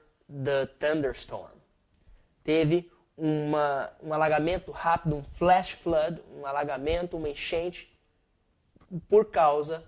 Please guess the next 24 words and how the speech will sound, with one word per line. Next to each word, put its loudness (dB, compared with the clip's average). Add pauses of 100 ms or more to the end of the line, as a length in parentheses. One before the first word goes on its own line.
da -6
tempestade. -8
Because -4
of -4
the -2
thunderstorm. -4 (160)
There -4
was -4
a -8
flood 2 (260)
because -4
of -4
the -6
thunderstorm. -6 (580)
Teve -12
um, -10 (120)
um -18
alagamento, 0
uma -8
enchente, -6 (220)
por 2
causa 2 (380)
da 6
tempestade. -4